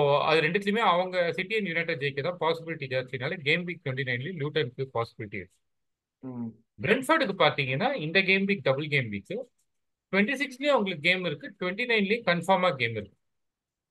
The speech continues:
Speaker 2: பிரென்ட்ஃபோர்டுக்கு, ஓகே.
Speaker 1: பிரென்ட்ஃபோர்டுக்கு. So, பிரென்ட்ஃபோர்டு வர
Speaker 2: ஓகே.
Speaker 1: பிளேயர்ஸ் வந்து பாத்தீங்கன்னா நீங்க ஃபுல்லாவே வச்சிருக்கலாம். See, இந்த வீக் பாத்தீங்கன்னா பிரென்ட்ஃபோர்டுக்கு வந்து ரெண்டு டஃப் ஃபிக்சர்ஸ்.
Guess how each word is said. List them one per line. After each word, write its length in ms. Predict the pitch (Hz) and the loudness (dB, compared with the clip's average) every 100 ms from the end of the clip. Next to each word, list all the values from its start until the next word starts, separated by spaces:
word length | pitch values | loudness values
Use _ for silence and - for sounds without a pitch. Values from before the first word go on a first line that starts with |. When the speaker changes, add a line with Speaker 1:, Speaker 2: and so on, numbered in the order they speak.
| _ | _
Speaker 2:
பிரென்ட்ஃபோர்டுக்கு, 580 | 151 147 143 117 107 123 | -4 -4 -4 -6 -6 -10
ஓகே. 180 | 120 110 - _ _ _ _ | -8 -12 -14 _ _ _ _
Speaker 1:
பிரென்ட்ஃபோர்டுக்கு. 460 | 151 156 160 120 107 | -4 0 0 0 -4
So, 220 | - 165 | -2 -2
பிரென்ட்ஃபோர்டு 440 | 135 185 214 269 240 | 0 0 4 4 6
வர 140 | 196 | 4
Speaker 2:
ஓகே. 100 | 165 | 0
Speaker 1:
பிளேயர்ஸ் 200 | 165 175 | 2 2
வந்து 180 | 151 165 | 2 -4
பாத்தீங்கன்னா 460 | 208 170 139 139 214 | 0 0 -2 -6 -6
நீங்க 180 | 226 165 | -6 -8
ஃபுல்லாவே 420 | 131 160 156 156 | -6 -2 -2 0
வச்சிருக்கலாம். 420 | 123 131 - 101 | -2 -6 -10 -8
See, 200 | - 175 - - | -6 -6 -8 -12
இந்த 260 | 131 196 | -4 2
வீக் 260 | 220 226 214 | 2 2 -4
பாத்தீங்கன்னா 400 | 196 180 165 202 214 | 0 0 0 -2 2
பிரென்ட்ஃபோர்டுக்கு 420 | 160 165 190 175 | 0 2 0 0
வந்து 220 | 147 175 | -2 2
ரெண்டு 240 | 160 135 151 | 2 2 2
டஃப் 200 | 131 - | 2 0
ஃபிக்சர்ஸ். 360 | 135 - 92 | -10 -8 -8